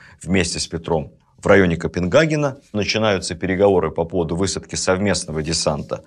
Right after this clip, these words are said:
в Швеции. Там от Дании до Швеции, посмотрите на карте, рукой подать. Но вся вот эта история весны тысяча семьсот шестнадцатого года – это большое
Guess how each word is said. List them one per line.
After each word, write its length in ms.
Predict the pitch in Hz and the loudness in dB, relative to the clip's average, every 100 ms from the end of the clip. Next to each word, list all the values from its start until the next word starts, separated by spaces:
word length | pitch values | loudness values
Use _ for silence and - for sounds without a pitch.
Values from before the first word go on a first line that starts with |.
| - | -2
в 40 | |
Швеции. 600 | - - 107 107 - 135 | 0 4 4 4 2 -2
Там 180 | - 80 | -2 -4
от 160 | 76 - | -6 -2
Дании 380 | 85 95 85 | 2 4 2
до 120 | 80 82 | 0 0
Швеции, 360 | - 82 - | 0 -2 -6
посмотрите 500 | - - 80 80 - | -8 -6 -4 -4 -4
на 120 | 78 | -4
карте, 400 | 78 76 - - - | -2 -2 -2 -10 -4
рукой 400 | - 120 127 95 | 2 4 6 4
подать. 380 | - 82 95 - _ - | 4 2 2 0 _ 0
Но 120 | 135 | 2
вся 240 | 131 - | 4 6
вот 160 | 165 139 | 6 4
эта 180 | 135 127 | 2 2
история 360 | 127 151 113 | 2 2 2
весны 380 | 92 90 - 117 | 2 0 0 -2
тысяча 200 | 107 104 | -2 -2
семьсот 240 | 98 101 98 | -2 -4 -4
шестнадцатого 460 | - 107 101 117 | -2 -2 -2 -4
года – 220 | 135 160 | -4 -2
это 100 | - | -2
большое 480 | 160 180 - 123 110 | -2 -2 -2 -4 -4